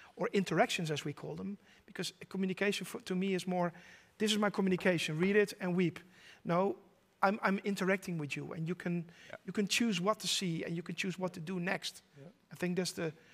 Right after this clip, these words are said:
Speaker 1: that's the
Speaker 2: Yeah.
Speaker 1: beauty of the digital, and that helps maybe a little bit with human touch. And as much as I like Tesla, for example,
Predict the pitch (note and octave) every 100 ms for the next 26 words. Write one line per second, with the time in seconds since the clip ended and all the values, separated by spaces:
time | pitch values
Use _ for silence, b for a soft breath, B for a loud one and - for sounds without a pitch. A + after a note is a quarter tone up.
0 | b - E3+ E3 E3+ F3+ F3+ D#3+ D3+ F3
1 | F3 D#3+ E3 F3 F#3 E3 G3 G3+ - F3+
2 | G3 F3 E3 b b b b - E3+ F3
3 | E3 D#3+ D#3+ D#3+ F3+ D#3+ - F3 - -
4 | D#3+ D#3+ - _ _ _ _ _ _ b
5 | b b b b b b b b b b
6 | _ F#3+ B3 C#4 A#3 A3+ A3 G#3 - -
7 | B3+ - F#3+ - D#3+ C#3+ C#3+ C#3+ F#3 C4+